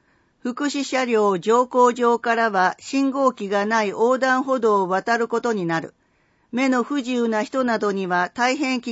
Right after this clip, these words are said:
険で不親切だが、バリアフリー法に基づく道路移動等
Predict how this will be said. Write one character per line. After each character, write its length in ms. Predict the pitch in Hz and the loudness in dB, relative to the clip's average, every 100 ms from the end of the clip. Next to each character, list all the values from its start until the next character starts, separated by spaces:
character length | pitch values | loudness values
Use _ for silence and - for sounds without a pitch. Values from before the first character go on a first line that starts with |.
| 226 | -4
険 240 | 233 226 | -2 0
で 180 | 214 214 | -2 -4
不 160 | 233 240 | -6 -8
親 260 | 285 262 | -4 -4
切 280 | 233 202 196 | -4 -6 -4
だ 140 | 185 | -4
が、 200 | 170 170 _ _ _ _ - | -4 -6 _ _ _ _ -10
バ 180 | 165 214 | -2 -2
リ 160 | 247 277 | 0 0
ア 120 | 269 | 0
フ 100 | 277 | -2
リ 200 | 262 262 | -4 -4
ー 40 | |
法 240 | 269 262 262 | -4 -2 0
に 100 | 254 | 0
基 20 | |
づ 420 | 247 247 247 247 | -2 0 -2 -2
く 320 | - 185 - _ _ | -4 -6 -6 _ _
道 320 | 185 254 269 247 | -4 -2 0 2
路 200 | 208 196 | 0 0
移 140 | 190 | -2
動 280 | 247 247 247 | 2 2 0
等 420 | 247 240 175 | -2 0 0